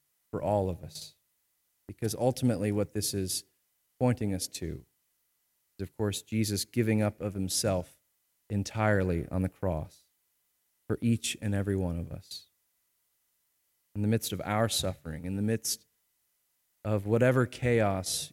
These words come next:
you feel swirling about you, Jesus has acted. Jesus has given up his very life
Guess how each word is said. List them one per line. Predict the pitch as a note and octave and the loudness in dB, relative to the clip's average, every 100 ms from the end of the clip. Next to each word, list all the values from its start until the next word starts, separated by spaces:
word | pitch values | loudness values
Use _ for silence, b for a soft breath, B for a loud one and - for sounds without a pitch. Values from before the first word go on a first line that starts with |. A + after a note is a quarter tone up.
| G#2 | -4
you | G#2+ | -2
feel | - A2 G#2+ | -2 -2 0
swirling | G2 - A2 G#2+ G2+ F#2 | 0 -2 0 0 2 0
about | F2+ F#2 - | -2 -4 -4
you, | F#2 F2+ | -4 -4
Jesus | - B2 C3 A#2+ A2+ - - _ _ _ _ _ _ _ | 0 2 4 2 2 0 -2 _ _ _ _ _ _ _
has | A2+ A2 G#2 G2 F#2+ - _ _ _ _ - | -2 0 2 0 -4 -12 _ _ _ _ -10
acted. | G2 G2 _ - F2+ F2 _ _ _ _ _ _ _ _ _ _ _ _ _ _ _ _ _ _ _ _ _ _ _ | -8 -8 _ -14 -14 -14 _ _ _ _ _ _ _ _ _ _ _ _ _ _ _ _ _ _ _ _ _ _ _
Jesus | - B2+ B2+ - | 0 2 4 2
has | A2+ | 0
given | G2+ C3 C3 B2+ | 0 0 2 2
up | G#2+ A2 - _ | 2 -2 -4 _
his | G#2+ G2 | -6 -4
very | G2 G#2+ A2 | 0 2 2
life | G2+ F#2+ E2+ F2 | 0 -2 -4 -8